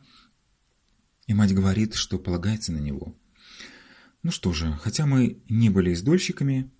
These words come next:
а я не был старшим сыном, но слишком слабыми были плечи, на которые наваливалась такая ноша. Однако мне почему-то всегда было трудно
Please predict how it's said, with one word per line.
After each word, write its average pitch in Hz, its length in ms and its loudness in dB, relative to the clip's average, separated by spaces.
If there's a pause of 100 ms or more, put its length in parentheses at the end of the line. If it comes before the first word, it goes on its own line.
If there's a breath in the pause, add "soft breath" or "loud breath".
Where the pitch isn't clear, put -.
(1300)
а 101 100 -2
я 80 400 -2 (920)
не 98 180 2
был 80 140 -2
старшим - 440 -6
сыном, 143 400 -2 (580 loud breath)
но 107 180 2
слишком 117 360 -2
слабыми 98 480 2
были 87 240 0
плечи, 90 440 -2
на 80 200 -6
которые 76 560 -6 (640 soft breath)
наваливалась 90 560 0
такая 85 280 -4
ноша. 78 420 -6 (400 loud breath)
Однако 139 320 2
мне 127 160 4
почему-то 120 340 0
всегда 107 340 0
было 101 460 0 (640 soft breath)
трудно 98 560 2